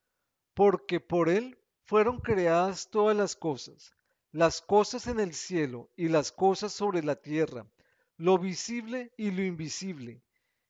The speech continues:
ya sean ellos tronos o señoríos o principados o poderes. Todas las cosas fueron creadas por Él y para Él. Como hemos estado estudiando,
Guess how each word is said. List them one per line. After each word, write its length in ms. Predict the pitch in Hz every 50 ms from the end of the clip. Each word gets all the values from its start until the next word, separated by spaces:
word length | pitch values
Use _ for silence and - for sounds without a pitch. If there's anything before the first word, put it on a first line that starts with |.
| _
ya 300 | - 139 143 180 180 180
sean 400 | 170 - - 214 214 214 214 214
ellos 460 | 220 220 202 190 220 202 - - - -
tronos 580 | 220 208 202 214 220 220 226 233 247 233 -
o 80 | 247 214
señoríos 840 | - 214 196 175 156 156 147 143 175 208 233 240 240 233 - - -
o 160 | - 190 175 -
principados 840 | 180 180 170 151 - - 160 - - 180 175 185 190 208 226 - 214
o 100 | 214 -
poderes. 720 | - 160 147 131 143 143 135 127 120 110 104 - - _ _ _ _ _ _ _ _ _ _ _ _ _ _
Todas 260 | - 196 202 208 220 226
las 200 | 226 208 - -
cosas 480 | - - 180 180 160 - 220 214 - -
fueron 380 | - - 202 202 190 202 196
creadas 800 | - - 196 170 156 143 147 156 160 156 143 131 123 - - - _ -
por 220 | - 156 147 139
Él 340 | 156 180 214 240 247 240 - _ _ _ _ _ _ _ _ _ _ _ _ _ _ _ -
y 180 | 226 233 247 - _ _ -
para 300 | - 135 123 120 117 113
Él. 180 | 113 110 113 _ _ _ _ _ _ _ _ _ _ _ _ _ _ _ _ _ _ _ _ _ _ _ _ _ _ _ _ _ _ _ _ _ _ _ _ _ _ _ _ _ _ _ _ _ _ _ _ _ _ _
Como 300 | - 185 185 175 170 175
hemos 240 | 175 175 185 202 190
estado 420 | 220 185 - - 185 160 165 185
estudiando, 840 | 196 190 - - 196 180 147 143 156 156 160 156 135 127 117 120